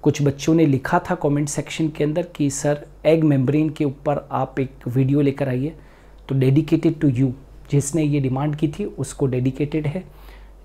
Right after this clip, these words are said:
एग membranes। यदि आप भी चाहते हो कि आपकी पसंद का वीडियो मैं यहाँ पर लेकर आऊँ, तो comment section के अंदर, comment के अंदर ज़रूर लिखिए। मैं कोशिश करूँगा कि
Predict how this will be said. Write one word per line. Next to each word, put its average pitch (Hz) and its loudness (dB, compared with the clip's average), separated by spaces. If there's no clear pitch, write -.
एग 147 4
membranes। 143 0
यदि 135 0
आप 156 0
भी 160 -2
चाहते 151 -2
हो 165 -2
कि 165 -6
आपकी 139 -4
पसंद 180 -2
का - -4
वीडियो 139 2
मैं 143 2
यहाँ 135 2
पर 139 -2
लेकर 127 2
आऊँ, 165 -2
तो 143 -2
comment 147 0
section - -4
के 147 -4
अंदर, 147 -2
comment 143 2
के 160 -2
अंदर 147 0
ज़रूर 135 0
लिखिए। 170 -2
मैं 135 2
कोशिश 151 0
करूँगा 135 0
कि 143 -2